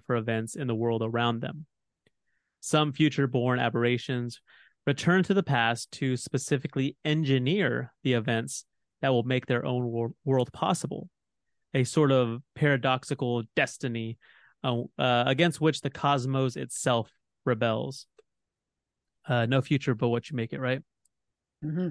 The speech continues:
Speaker 1: Uh, the
Speaker 2: No
Speaker 1: mind
Speaker 2: fate
Speaker 1: flay-
Speaker 2: but what we make.
Speaker 1: No fate but what we make. That's right. Uh, so there, yeah, in terms of time travel, there are two, <laughs> there are two schools of thought,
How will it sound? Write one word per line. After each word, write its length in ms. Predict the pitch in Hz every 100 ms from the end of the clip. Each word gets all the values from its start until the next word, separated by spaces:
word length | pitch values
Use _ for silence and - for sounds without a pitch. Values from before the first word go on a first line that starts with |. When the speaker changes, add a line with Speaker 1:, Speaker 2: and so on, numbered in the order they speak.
| - _ 135
Speaker 1:
Uh, 420 | 127 117 117 - - -
the 100 | 151
Speaker 2:
No 80 | 143
Speaker 1:
mind 240 | 165 180
Speaker 2:
fate 100 | 175
Speaker 1:
flay- 120 | 220 156
Speaker 2:
but 160 | 143
what 140 | 180 -
we 60 | 180
make. 340 | 170 165 -
Speaker 1:
No 160 | 156 160
fate 320 | 143 156 139
but 100 | 143
what 160 | 127 131
we 60 |
make. 200 | 127 120
That's 200 | 139 123
right. 220 | - - - _ - - - _
Uh, 480 | 143 135 127 117 120 - _ _ _
so 140 | - 175
there, 120 | 185
yeah, 200 | 175 147
in 320 | 156 175 160
terms 260 | - 214 170
of 120 | 135
time 220 | 156 139
travel, 420 | - 143 131 135
there 500 | 131 127 123 120 117
are 100 | 120 - _ _ _ _ _ _ _ _
two, 500 | - 175 151 143 139 143 _ _
<laughs> 200 | _ -
there 220 | 135 185 -
are 60 | 202
two 240 | - 202
schools 320 | - 170 151
of 120 | 143
thought, 280 | 143 135 143